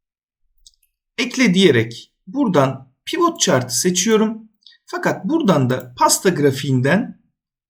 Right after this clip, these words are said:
halka grafiğimi seçiyorum ve tamama basıyorum. Aynı şekilde buradaki bu toplamı siliyorum ve bu başlık kısmını siliyorum. Gördüğünüz gibi ilgili alanlarımı içeren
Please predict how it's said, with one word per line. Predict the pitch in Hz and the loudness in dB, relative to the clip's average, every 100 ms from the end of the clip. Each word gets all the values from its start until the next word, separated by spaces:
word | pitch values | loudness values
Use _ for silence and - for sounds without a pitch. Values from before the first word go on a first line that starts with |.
| _ _ _ _ _ _ _ _ _ _ _ _ _ _ | _ _ _ _ _ _ _ _ _ _ _ _ _ _
halka | - 131 - 139 | -2 0 0 0
grafiğimi | 139 123 120 110 101 - | 2 2 2 -2 -4 -12
seçiyorum | - - 226 - 190 180 180 - | -8 -6 -4 2 4 4 0 -6
ve | 185 | -4
tamama | 180 156 139 127 | 0 0 0 0
basıyorum. | 120 - 139 160 180 - _ - | -2 -2 -2 -2 -4 -12 _ -2
Aynı | 320 214 | 2 2
şekilde | - 120 113 110 147 - _ _ _ 349 | 2 -2 -6 -4 -6 -8 _ _ _ -8
buradaki | 190 123 - | -4 -4 -6
bu | - - | -10 -8
toplamı | 214 - 131 110 - - | -8 -4 -2 -2 -6 -12
siliyorum | - - 226 226 214 208 - _ _ _ _ _ _ | -10 -6 2 4 4 2 -6 _ _ _ _ _ _
ve | - - | -14 -8
bu | - - | -8 -4
başlık | 139 180 - - - _ | -2 0 -2 -6 -14 _
kısmını | - 180 131 120 139 - - | -4 -4 0 0 0 -6 -12
siliyorum. | - - 160 107 107 120 | -8 -4 0 0 0 -2
Gördüğünüz | 220 214 143 127 113 | 2 2 2 0 0
gibi | - 160 180 180 - _ - | -2 -2 -2 -4 -16 _ -8
ilgili | 202 143 127 120 | -4 0 0 0
alanlarımı | 165 147 123 110 104 - | 2 2 2 0 -2 -6
içeren | 185 131 127 185 | -2 0 2 0